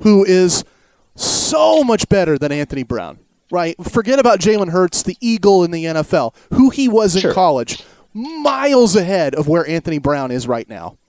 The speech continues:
Speaker 1: And
Speaker 2: Right. Or
Speaker 1: that
Speaker 2: what,
Speaker 1: was a
Speaker 2: or what he was at Oklahoma.
Speaker 1: Right,
Speaker 2: Yeah, either
Speaker 1: right.
Speaker 2: way.
Speaker 1: And that was a closer score at halftime. And Saban was going to a true freshman on the other side, just like Mario Cristobal has a true freshman on the depth chart.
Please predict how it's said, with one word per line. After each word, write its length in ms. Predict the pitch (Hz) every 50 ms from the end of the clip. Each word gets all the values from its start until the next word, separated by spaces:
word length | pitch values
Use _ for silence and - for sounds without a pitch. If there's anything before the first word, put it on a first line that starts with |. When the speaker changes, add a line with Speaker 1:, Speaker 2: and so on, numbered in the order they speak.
| _ _ _ _ _ _ _ _ _ _ _ -
Speaker 1:
And 400 | 185 202 202 208 208 202 196 - -
Speaker 2:
Right. 60 | 139
Or 20 | - -
Speaker 1:
that 20 | 320
Speaker 2:
what, 80 | 294
Speaker 1:
was 180 | 262 233 180 214
a 80 | 190 156
Speaker 2:
or 40 | 135
what 140 | 135 135
he 60 | 135 127
was 200 | 139 143 139 151
at 80 | 135
Oklahoma. 580 | 135 139 139 135 127 117 127 127 127 151 170 - _
Speaker 1:
Right, 180 | 226 285 415 403
Speaker 2:
Yeah, 80 | 98 85 - _
either 160 | 139 135 330
Speaker 1:
right. 100 | 330 135
Speaker 2:
way. 200 | 131 107 90 - - _ _ _ _ -
Speaker 1:
And 160 | 214 214 220
that 160 | 247 285 294
was 140 | 277 233 190
a 40 | 202
closer 480 | - - 208 208 240 247 - 285 294
score 520 | - - - - 214 147 131 117 135 151 - -
at 160 | 156 147 127
halftime. 540 | 143 139 123 113 - - 123 110 104 139 180 _ _ _ _ _ _ _ _ _ _ _ _ _ _ _ _ _
And 240 | 220 214 214 214 214
Saban 680 | - - - 240 240 262 277 220 254 247 247 247 240 196
was 180 | 190 196 -
going 420 | - 190 208 226 233 233 226 214 -
to 200 | - - 214 185
a 60 | 156
true 300 | - - - 220 247 247
freshman 680 | - - 202 208 220 208 - - 175 160 139 131 131 131 -
on 160 | 156 156 147
the 120 | 147 139 139
other 220 | 131 120 127 139
side, 440 | 127 - - 131 104 101 117 156 -
just 220 | - 131 - -
like 160 | 123 117 - _ _ _ _
Mario 300 | - 123 113 113 117 139
Cristobal 480 | 143 - 226 202 - - - 156 151 135
has 120 | 143 139 147
a 40 | -
true 200 | - - 160 147
freshman 440 | - 165 147 139 - - 160 143
on 80 | 135 131
the 60 | 131
depth 220 | 135 127 123 - -
chart. 300 | - 131 120 151 190